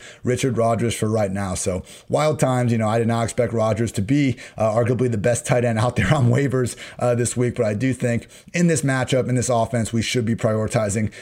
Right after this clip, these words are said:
Richard Rodgers as, you know, probably the priority ad of the week at the tight end position. So that's gonna do it for me, everyone. Uh, thank you. One more quick shout out, uh, before we get out of here, though. P F F and Sunday Night Football's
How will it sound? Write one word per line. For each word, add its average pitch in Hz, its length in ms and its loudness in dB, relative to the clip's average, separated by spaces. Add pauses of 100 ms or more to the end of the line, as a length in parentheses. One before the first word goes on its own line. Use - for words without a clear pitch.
(120)
Richard 123 300 0
Rodgers 117 380 0
as, 110 220 0
you 110 60 2
know, 107 140 0
probably 113 380 0
the 104 300 -2 (220)
priority 123 500 2
ad 107 300 -2
of 113 180 -2
the 113 100 -2
week 104 400 -2 (240)
at 120 200 -2
the 120 80 -2
tight 113 360 0
end 101 220 -2
position. 104 540 -2 (240)
So 127 340 0
that's 165 260 0
gonna 160 200 0
do 135 220 0
it 127 80 -2
for 120 100 -2
me, 113 260 0
everyone. 107 520 -2
Uh, 104 200 -2 (100)
thank 123 260 -2
you. 123 120 2
One 135 260 2
more 131 160 2
quick - 240 -2
shout 120 320 0
out, 113 440 -2
uh, 117 140 2
before 117 240 -2
we 120 80 0
get 113 80 0
out 113 180 0
of 110 60 0
here, 113 140 0
though. 107 180 -2
P 156 200 0
F 151 120 0
F 143 120 2
and 120 100 0
Sunday 127 240 2
Night 117 160 0
Football's 120 500 0